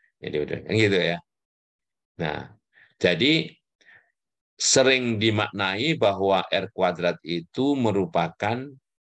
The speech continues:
ya, merupakan persentase. Ya, persentase itu bagian keragaman respon.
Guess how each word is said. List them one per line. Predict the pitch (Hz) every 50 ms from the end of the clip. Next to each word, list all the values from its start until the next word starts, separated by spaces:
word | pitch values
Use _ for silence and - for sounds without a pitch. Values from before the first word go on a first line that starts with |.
| _ _ _
ya, | _ 82 80 80 87 104 120 117 - _ _ _ _ _ _ -
merupakan | 82 80 80 85 82 80 - 90 95 98 107 110 - _ _ _ _ _ _ _ _ _ _ _ _ _ _ _ _ _ _
persentase. | - 98 101 101 - 113 101 98 90 - 95 87 85 - - - - - - _ _ _ _ _ _ _ _ _ _ _ _ _ _ _ _ _ _ _ _ _ _
Ya, | 57 57 60 64 64 - - _ _ _ _ _ _ _ -
persentase | 62 - - 87 82 85 87 85 - 95 85
itu | 95
bagian | 90 92 90 85 87 95 92 90 85 80 - _ _ _ _ _ _ _ _ _ _ _ _ _ _ _ _ _ _
keragaman | _ - 98 95 95 92 92 92 92 92 92 92 92 92 85 87 92 92 92 92 90 92 92 92 90 90 87 80 90 90 87 87 90 87 90 90 87 90 92 92 92 92 90 - _ _ _ _ _ _ _ _ _ _ -
respon. | 82 87 101 101 101 - - - _ _ - 107 90 - -